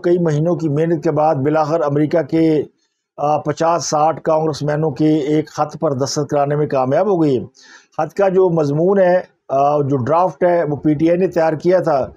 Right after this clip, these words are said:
आ, इसमें किसी, आ, अमेरिकी कांग्रेसमैन का कोई हाथ नहीं है। तो जो मतन इन्होंने तैयार किया,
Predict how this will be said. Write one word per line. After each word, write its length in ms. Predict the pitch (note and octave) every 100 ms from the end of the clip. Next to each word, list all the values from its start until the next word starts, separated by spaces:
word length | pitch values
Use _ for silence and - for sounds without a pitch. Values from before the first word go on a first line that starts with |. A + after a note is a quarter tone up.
| - - -
आ, 260 | C3+ C#3+ D3+ E3
इसमें 420 | D3+ F3 F3 E3+
किसी, 500 | - D3+ F#3 E3+ D3 - _ _ -
आ, 100 | C#3+ D3 D3 D3+ -
अमेरिकी 680 | D3 E3+ F3 F3 F3+ F3 E3+ E3
कांग्रेसमैन 520 | D#3 D#3 D3+ D3 D#3
का 100 | D3+
कोई 240 | D3+ D#3+ D#3
हाथ 360 | A#2 C3 C#3+
नहीं 180 | F#3 F#3+
है। 140 | E3 B2
तो 400 | - - - D3
जो 100 | D#3+
मतन 300 | D#3+ G3 G3
इन्होंने 280 | G3 G3+ F#3
तैयार 320 | - D#3+ E3
किया, 260 | E3 F#3+